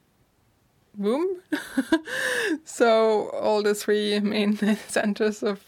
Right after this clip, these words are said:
focus. I think often I actually write about it, and I write down, like, all the pros and cons, and I'm kinda analyzing it. And then I feel in my body, like, or how, where does this go?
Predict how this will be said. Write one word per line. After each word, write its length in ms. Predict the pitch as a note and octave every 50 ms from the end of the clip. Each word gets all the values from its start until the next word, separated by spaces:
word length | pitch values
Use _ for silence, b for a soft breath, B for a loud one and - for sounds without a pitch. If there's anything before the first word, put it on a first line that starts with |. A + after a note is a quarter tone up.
| - _ _
focus. 460 | - - G#3 G#3 - G#3 G#3 - - B B B B B B B B B B _ _ _ - - - - - -
I 80 | A#3 A3+
think 260 | - - E4 F4+ -
often 280 | A3+ A#3 - - A#3+
I 320 | A3 - G#3 G#3 G#3 G3+ - - - G3
actually 280 | G3 - - - F#3+
write 240 | F3+ F3+ F3+ G3 F#3+
about 280 | G3 - - - - -
it, 200 | - G3+ G3 -
and 240 | - - F#3+ F#3+ -
I 200 | - G#3 G3+ -
write 340 | G#3 F#3+ G3 F#3+ G3 F#3+ F#3+
down, 380 | G#3+ G#3 G#3 G3+ G3+ G3+ G3+ G3
like, 280 | G3 F#3+ F#3+ - -
all 240 | G3 G3 G3 F#3+ F#3+
the 260 | F#3+ F#3+ - - F#3+ B B B B B B B B _
pros 340 | - - A3 G#3 G3+ G3 F#3+
and 80 | G#3 F#3+
cons, 380 | - G#3 G#3 G#3 G3+ G3 F#3+
and 100 | G#3+ G3+
I'm 80 | G3+ F#3+
kinda 200 | G3 G3 G#3+ -
analyzing 460 | G3+ G3+ G3 G3 - G3 G3 G3+ G3+ G3+
it. 180 | G3+ G3+ - -
And 100 | G3+ G3+
then 80 | G3+ G3+
I 100 | G3 G#3
feel 500 | - - - G#3+ G3 G3 G3+ G#3+ A#3 A#3+
in 120 | A3+ G#3
my 100 | G3+ G3
body, 360 | F#3+ F#3+ F#3+ G3 G3+ A3+ B3+ C4+
like, 300 | B3 G3+ G3 - - -
or 260 | - - - - - G#3
how, 180 | F#3+ G#3+ G3+
where 240 | G#3 G3+ - - -
does 160 | G3 F#3+ -
this 180 | - G3+ F#3+ -
go? 280 | - G3+ G3 G3 G3